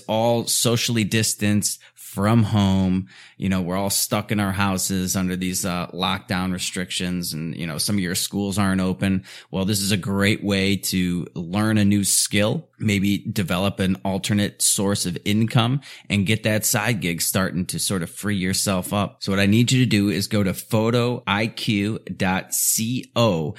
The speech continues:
and use the promo code fiction. Okay, we're almost through September now. It's the, it's the eighteenth. You have until the end of this month to get an additional twenty percent off on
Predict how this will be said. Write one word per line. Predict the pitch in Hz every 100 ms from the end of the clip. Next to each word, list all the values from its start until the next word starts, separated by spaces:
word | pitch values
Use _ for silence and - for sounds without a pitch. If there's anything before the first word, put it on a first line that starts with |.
| - - -
and | 101
use | 95 107 110
the | 98
promo | - 120 113 107 104
code | - 107 104 87
fiction. | - - 123 - 107 76 - _ _ _ -
Okay, | - 101
we're | 101 104
almost | 123 139 131 - _ -
through | 117 127
September | 123 110 - 127 117 98 80
now. | 52 50 57
It's | 73 -
the, | 87 90 76 -
it's | 90 -
the | 85 -
eighteenth. | 110 110 - 104 71 -
You | 87
have | 101 107
until | 101 117
the | 92 -
end | 110 123 123
of | 127 104
this | 120 -
month | 101 107 104 98 - -
to | - 101
get | 110
an | 98
additional | 95 90 117 - 117 101 98
twenty | - - 107 117
percent | 113 113 101 104 104
off | 101 101
on | 95 92 -